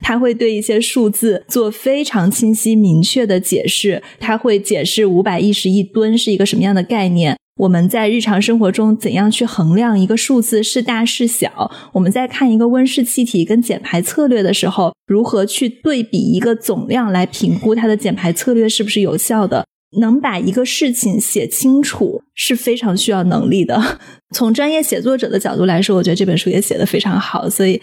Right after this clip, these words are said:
还是很推荐大家去看一下的。我也知道你们是盖茨新书背后的团队，那在这本书的写作过程中，你们提供了哪些方面的支持呢？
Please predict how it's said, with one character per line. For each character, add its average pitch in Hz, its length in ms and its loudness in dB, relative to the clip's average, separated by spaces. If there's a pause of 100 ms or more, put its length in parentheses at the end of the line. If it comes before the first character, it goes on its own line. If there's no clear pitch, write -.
(140)
还 - 160 -4
是 - 140 -2
很 208 160 0
推 220 160 0
荐 240 160 0
大 226 80 2
家 196 140 2
去 - 120 -2
看 269 240 0
一 208 80 0
下 - 200 -4
的。 - 180 -8 (320)
我 247 60 0
也 233 80 2
知 208 120 -2
道 254 140 0
你 226 80 4
们 180 180 2
是 220 240 0
盖 233 200 -2
茨 233 180 0
新 254 180 0
书 262 160 0
背 262 140 -2
后 247 140 -2
的 208 80 2
团 170 280 0
队， 240 280 0 (200)
那 247 140 2
在 247 180 0
这 254 140 -2
本 214 140 0
书 233 120 -2
的 247 120 2
写 - 180 -4
作 233 160 0
过 247 100 0
程 208 200 2
中， 233 180 4
你 208 80 4
们 170 140 2
提 - 160 -4
供 233 120 0
了 247 100 4
哪 190 100 2
些 - 120 -2
方 226 200 0
面 233 120 4
的 208 80 4
支 254 200 -2
持 - 320 -4
呢？ - 80 -16